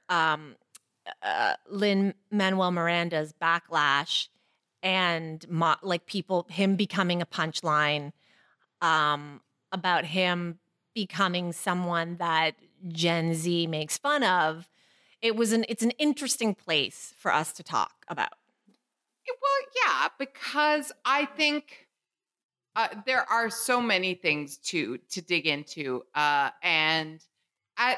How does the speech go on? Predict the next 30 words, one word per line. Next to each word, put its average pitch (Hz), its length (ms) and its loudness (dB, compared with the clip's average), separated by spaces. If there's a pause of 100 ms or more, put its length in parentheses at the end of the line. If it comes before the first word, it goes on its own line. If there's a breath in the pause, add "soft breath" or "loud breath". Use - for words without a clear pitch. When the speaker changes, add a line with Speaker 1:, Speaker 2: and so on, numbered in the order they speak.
Speaker 2:
its 269 220 -4
heart, - 500 -4 (140)
this 185 240 0 (120)
is 180 580 0 (760)
a 196 80 0
movie 196 560 -2
where 180 420 0 (160)
I 220 120 -2
can 262 280 -4
tolerate, 214 880 -2 (380)
uh, 165 200 2 (140)
critique 196 480 -6 (140)
of 165 280 2
Lin-Manuel 165 540 -2
Miranda. 139 480 -4
I 180 60 -2
can 190 240 -20 (180)
tolerate 220 400 0
critique - 540 -8 (100)
of 151 320 2 (480)
the 165 140 -4 (140)
film 180 360 0 (160)
and 160 500 0
whether 170 320 2
or 175 140 -4
not 156 340 2 (180)
it, 175 200 -2 (220)
uh, 151 320 2 (480)
was 175 380 0
appropriately 180 720 -4